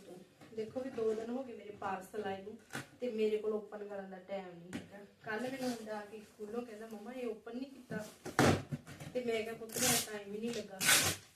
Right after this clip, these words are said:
ਤੇ ਮੈਂ ਕਿਹਾ ਨਾ, ਮੈਂ ਨਾ ਵੀਡੀਓ ਬਣਾਉਣੀ ਸੀਗੀ ਤੇ ਮੈਂ ਤਾਂ ਵੀ ਥੋੜ੍ਹਾ ਜਿਹਾ ਕਾਲ ਕਰ ਗਈ। ਮੈਂ ਕਿਸੇ ਤੋਂ ਖੁਲਵਾਇਆ ਵੀ ਨਹੀਂ, ਉਹ ਤਾਂ ਆਈ ਟੁੱਟ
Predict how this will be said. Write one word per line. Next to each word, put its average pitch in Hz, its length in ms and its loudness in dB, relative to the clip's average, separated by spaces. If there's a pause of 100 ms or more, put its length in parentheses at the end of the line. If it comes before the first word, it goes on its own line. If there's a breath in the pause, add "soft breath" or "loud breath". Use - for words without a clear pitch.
(2000)
ਤੇ 415 340 4
ਮੈਂ 233 120 2
ਕਿਹਾ 247 200 6
ਨਾ, 254 100 6
ਮੈਂ 262 180 4
ਨਾ 247 140 4
ਵੀਡੀਓ 247 320 4
ਬਣਾਉਣੀ 254 360 2
ਸੀਗੀ 233 500 -4 (100)
ਤੇ 220 120 0
ਮੈਂ 214 240 0 (100)
ਤਾਂ 196 200 -2
ਵੀ 202 100 -10
ਥੋੜ੍ਹਾ 220 260 -2
ਜਿਹਾ 220 100 -2
ਕਾਲ 220 280 -4
ਕਰ 190 120 -8
ਗਈ। 190 160 -12
ਮੈਂ 240 100 -2
ਕਿਸੇ 233 260 -6
ਤੋਂ 220 200 -8
ਖੁਲਵਾਇਆ 220 520 -6
ਵੀ 202 140 -12
ਨਹੀਂ, 220 440 -10 (1500)
ਉਹ 214 100 -6
ਤਾਂ 247 100 2 (240)
ਆਈ 202 220 -10
ਟੁੱਟ - 220 -16